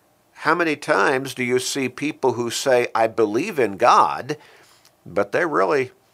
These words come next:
are not shining lights of the truth of His Word or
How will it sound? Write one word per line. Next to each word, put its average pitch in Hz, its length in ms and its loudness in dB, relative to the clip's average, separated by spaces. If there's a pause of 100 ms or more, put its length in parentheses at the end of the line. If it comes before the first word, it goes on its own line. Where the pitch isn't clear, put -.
are 117 140 0
not 147 280 0
shining 147 440 -2
lights - 720 -6 (320)
of 107 140 -8
the 107 80 -4
truth 160 340 -4
of 101 80 -8
His 120 240 -2
Word 110 480 -2
or 113 280 4